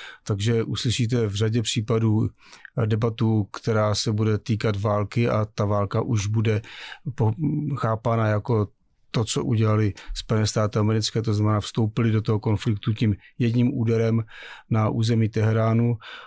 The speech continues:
A někdo bude říkat, že válka znamená, eh, něco, co,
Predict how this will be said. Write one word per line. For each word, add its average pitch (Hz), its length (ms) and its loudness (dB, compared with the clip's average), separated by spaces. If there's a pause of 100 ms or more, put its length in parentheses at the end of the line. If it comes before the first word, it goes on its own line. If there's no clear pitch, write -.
(120)
A 120 60 0
někdo 131 240 2
bude 131 160 0
říkat, 123 240 0
že 120 120 2
válka 110 360 0
znamená, 110 560 2 (360)
eh, 107 160 2
něco, 107 360 2
co, 107 380 0